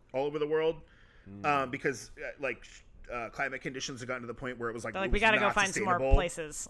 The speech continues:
Speaker 3: Yeah.
Speaker 1: Yeah. And
Speaker 2: <laughs>
Speaker 1: so the thing is, is that, um,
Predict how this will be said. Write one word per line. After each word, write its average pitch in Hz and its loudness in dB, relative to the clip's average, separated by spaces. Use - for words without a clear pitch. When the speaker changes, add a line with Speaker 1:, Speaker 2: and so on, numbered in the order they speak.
Speaker 3:
Yeah. 185 -2
Speaker 1:
Yeah. 135 6
And 165 4
Speaker 2:
<laughs> - -
Speaker 1:
so 147 6
the 170 2
thing 180 -2
is, 180 0
is 160 -8
that, 135 4
um, 120 0